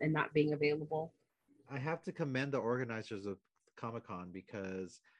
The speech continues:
Speaker 2: they really did a good job ensuring that the majority of the people who attend the convention on the convention floor
Speaker 1: Mm-hmm.
Speaker 2: w-, were masked.
Speaker 1: Okay, that's good.
Speaker 2: And, uh, because actually a colleague of mine, her,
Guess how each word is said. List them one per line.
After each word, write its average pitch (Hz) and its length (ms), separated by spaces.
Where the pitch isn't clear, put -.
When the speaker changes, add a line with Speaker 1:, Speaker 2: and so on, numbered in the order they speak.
Speaker 2:
they 117 100
really 123 280
did 143 160
a 127 40
good 113 300
job 110 540
ensuring 110 540
that 101 280
the 104 80
majority 113 680
of 110 60
the 110 80
people 113 360
who 104 100
attend 101 280
the 101 80
convention 98 560
on 110 180
the 98 80
convention 92 500
floor 95 560
Speaker 1:
Mm-hmm. 160 180
Speaker 2:
w-, 110 200
were 110 180
masked. 90 480
Speaker 1:
Okay, 190 400
that's 160 280
good. 131 140
Speaker 2:
And, 110 180
uh, 123 140
because 123 280
actually 123 480
a 113 140
colleague 180 400
of 120 120
mine, 110 320
her, 151 720